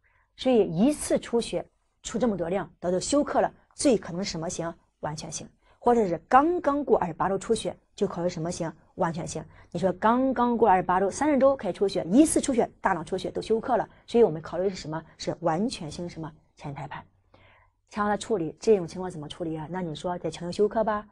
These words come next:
是不是？所以强行休克同时怎么处理啊？我们就做什么？卧床休息，给镇静剂，然后呢，观察什么？有些变化。那我们说，要是如果这个，呃，处理它有什么休克，同时我要什么？给予什么呀？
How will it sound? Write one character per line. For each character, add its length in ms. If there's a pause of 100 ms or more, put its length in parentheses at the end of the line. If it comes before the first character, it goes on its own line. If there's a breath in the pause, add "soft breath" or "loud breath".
是 140
不 80
是？ 100 (380 loud breath)
所 80
以 40
强 120
行 80
休 100
克 100
同 200
时 80
怎 100
么 60
处 120
理 140
啊？ 100 (300 loud breath)
我 80
们 100
就 120
做 120
什 120
么？ 120 (100)
卧 180
床 200
休 200
息， 200 (220 soft breath)
给 160
镇 140
静 100
剂， 300
然 120
后 60
呢， 180
观 220
察 180
什 120
么？ 120 (340)
有 100
些 100
变 180
化。 240 (320 soft breath)
那 120
我 80
们 100
说， 140
要 160
是 120
如 160
果 80
这 220
个， 160 (560)
呃， 260 (140)
处 180
理 160 (300)
它 140
有 120
什 140
么 100
休 160
克， 120
同 240
时 320
我 100
要 100
什 140
么？ 80
给 160
予 80
什 160
么 80
呀？ 160